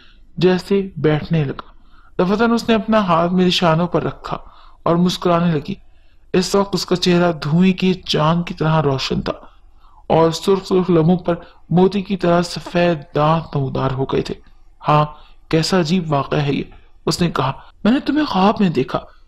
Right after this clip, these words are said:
और तुमने मुझे बेदारी में, और अब किस्मत ने मुझे तुम्हारे पास पहुंचा दिया।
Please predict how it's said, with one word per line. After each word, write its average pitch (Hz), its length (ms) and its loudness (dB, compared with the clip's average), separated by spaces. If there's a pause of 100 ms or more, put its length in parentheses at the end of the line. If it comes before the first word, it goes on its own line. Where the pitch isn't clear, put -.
(140)
और 214 60 0
तुमने 240 280 2
मुझे 294 200 0
बेदारी 170 460 0
में, 226 260 -2 (480)
और 170 60 4
अब 170 80 4
किस्मत 190 440 -4
ने 180 60 2
मुझे 170 200 2
तुम्हारे 175 280 0
पास 165 440 -2
पहुंचा 143 300 -2
दिया। - 200 -4